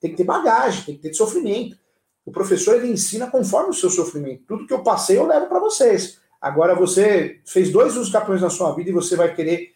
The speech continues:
dar palpite, é complicado. Todo mundo tem o direito de se expressar. Isso é importante. Mas você ensinar uma coisa que você mesmo não sabe, não esgotou o assunto, não sofreu, não tem experiência, é complicado.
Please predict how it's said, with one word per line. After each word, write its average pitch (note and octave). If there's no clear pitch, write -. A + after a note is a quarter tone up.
dar E3+
palpite, F3
é -
complicado. C4
Todo E3+
mundo F3+
tem A#3+
o G3+
direito E3+
de -
se -
expressar. D#3
Isso B2+
é E3+
importante. F3+
Mas C3
você F3+
ensinar G#3
uma B3
coisa F#3
que F3+
você F3+
mesmo D4
não A3+
sabe, G3+
não E3+
esgotou F3+
o -
assunto, E3+
não F3
sofreu, F3
não F3+
tem F3
experiência, E3
é -
complicado. C4+